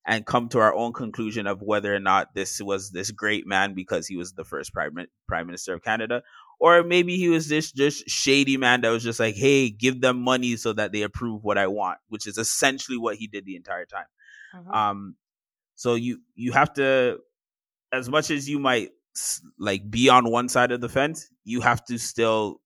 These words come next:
Speaker 1: open it up to the kids so that they can actually explore
Speaker 2: I
Speaker 1: both
Speaker 2: agree.
Speaker 1: sides.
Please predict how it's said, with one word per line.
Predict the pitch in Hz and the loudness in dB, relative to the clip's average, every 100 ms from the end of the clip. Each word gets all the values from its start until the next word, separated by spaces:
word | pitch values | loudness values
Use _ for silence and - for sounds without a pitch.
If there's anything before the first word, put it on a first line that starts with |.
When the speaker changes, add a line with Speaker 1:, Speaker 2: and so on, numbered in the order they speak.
| _ | _
Speaker 1:
open | - 123 120 117 | 2 2 2 0
it | 110 | 2
up | 107 101 _ _ _ | 2 0 _ _ _
to | - 110 101 | -2 0 0
the | 90 101 | -2 -6
kids | - 120 120 | -2 -2 0
so | 120 | -2
that | 104 90 | -2 -2
they | 98 | -4
can | 101 | -4
actually | 95 98 104 | -4 -4 -6
explore | 92 - - 110 104 101 95 _ _ _ _ - | -10 -10 -8 -4 -2 -2 -2 _ _ _ _ -6
Speaker 2:
I | 185 | -2
Speaker 1:
both | - | -2
Speaker 2:
agree. | 160 151 | -2 -4
Speaker 1:
sides. | 104 87 73 - | -4 -4 -6 -14